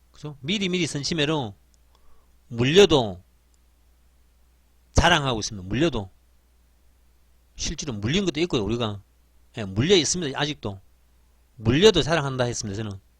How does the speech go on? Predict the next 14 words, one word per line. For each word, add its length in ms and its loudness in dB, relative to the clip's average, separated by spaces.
그리고 360 0
물려도, 400 4
그죠? 260 -2
약한 340 0
종목 280 0
다 100 -10
던지고, 540 -4
차라리 300 4
여러분들 300 2
개인들 640 0
약한 300 -4
종목 200 -10
다 120 -14
던지고 600 -4